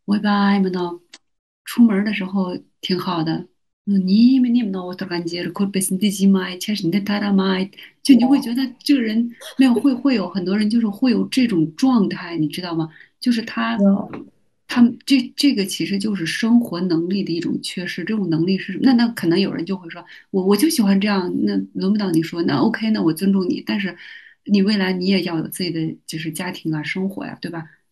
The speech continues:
Speaker 1: 嗯，让你自己保持干净、整洁、健康，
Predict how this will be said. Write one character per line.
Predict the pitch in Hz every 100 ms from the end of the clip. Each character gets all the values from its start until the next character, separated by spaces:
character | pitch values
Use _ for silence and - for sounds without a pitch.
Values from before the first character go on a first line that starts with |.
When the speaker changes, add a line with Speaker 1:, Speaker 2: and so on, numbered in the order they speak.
| _
Speaker 1:
嗯， | - 175 - -
让 | 247 240
你 | 180 160
自 | 160
己 | 180 185
保 | 190 170
持 | 196 -
干 | 247 208 226
净、 | 226 208 165 - _ _
整 | 190 175 -
洁、 | - 170 165 190 - _ -
健 | 254 240 170
康， | 160 180 170